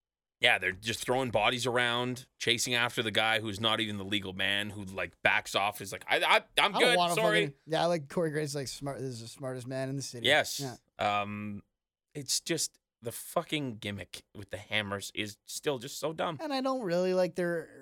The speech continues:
Speaker 2: attire.
Speaker 1: And,
Speaker 2: Like,
Speaker 1: and that's the
Speaker 2: it's
Speaker 1: thing.
Speaker 2: not
Speaker 1: I could do it if they're these weird woods, woodsmen
Speaker 2: Yeah.
Speaker 1: that come to the ring with that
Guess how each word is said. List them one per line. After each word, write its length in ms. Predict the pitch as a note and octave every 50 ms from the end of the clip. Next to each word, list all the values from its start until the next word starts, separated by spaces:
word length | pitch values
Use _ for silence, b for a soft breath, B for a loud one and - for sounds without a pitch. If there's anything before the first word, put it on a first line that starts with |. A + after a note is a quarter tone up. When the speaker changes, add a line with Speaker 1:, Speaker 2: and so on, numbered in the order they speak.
| C3+ C#3
Speaker 2:
attire. 600 | D#3 - - E3 D#3+ E3+ E3+ E3+ E3+ F3 E3 - _ _ _ _ _ _ _ _ _ _ _ _ -
Speaker 1:
And, 140 | A#3 A#3+ -
Speaker 2:
Like, 20 | -
Speaker 1:
and 80 | A#3
that's 140 | B3+ - G3
the 60 | F3+
Speaker 2:
it's 40 | D3+
Speaker 1:
thing. 100 | F3+ F3 -
Speaker 2:
not 80 | -
Speaker 1:
I 80 | A#3 A#3+
could 180 | A#3 A#3+ F3+ C#3
do 140 | F#3+ G3 G3
it 120 | G3 - -
if 140 | F#3 F#3+
they're 180 | - A3 A3 G#3
these 260 | F3+ F3 F#3+ D3+ B2+
weird 400 | B2 C#3 F#3+ A3+ A#3 G#3 D#3 D3
woods, 280 | D3 E3+ G#3+ F3 D#3+ D#3 -
woodsmen 460 | D3 D3+ F#3 F#3 D#3+ F3 G#3 G#3+ G#3+ - _ -
Speaker 2:
Yeah. 180 | G3 F#3+ E3+ - _ _ _ _ _ _ _
Speaker 1:
that 240 | B2 D3 D#3 - -
come 260 | - - F#3+ G3+ G3+ -
to 100 | G3+ F#3
the 100 | F#3 E3
ring 300 | E3 F#3 F#3+ F#3+ F#3 E3
with 180 | F3 F3 -
that 240 | - F#3 E3+ D#3